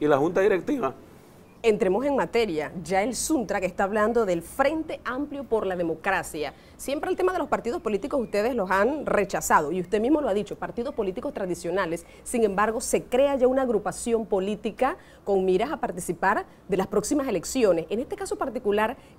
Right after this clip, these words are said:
Speaker 2: ¿quién sería el candidato presidencial de esta agrupación? ¿Genaro López o sería el doctor Juan Giovanni?
Speaker 1: Bueno, mire, primero que nada, pues, yo creo que hay, hay una decepción de los trabajadores. Si alguien ha contribuido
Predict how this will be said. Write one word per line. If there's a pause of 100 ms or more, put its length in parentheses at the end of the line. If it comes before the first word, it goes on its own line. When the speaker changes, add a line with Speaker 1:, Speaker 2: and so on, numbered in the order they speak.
Speaker 2:
¿quién
sería
el
candidato
presidencial
de
esta
agrupación? (380)
¿Genaro
López
o
sería
el
doctor
Juan
Giovanni? (640)
Speaker 1:
Bueno,
mire,
primero
que
nada,
pues,
yo
creo
que
hay,
hay
una
decepción
de
los
trabajadores.
Si
alguien
ha
contribuido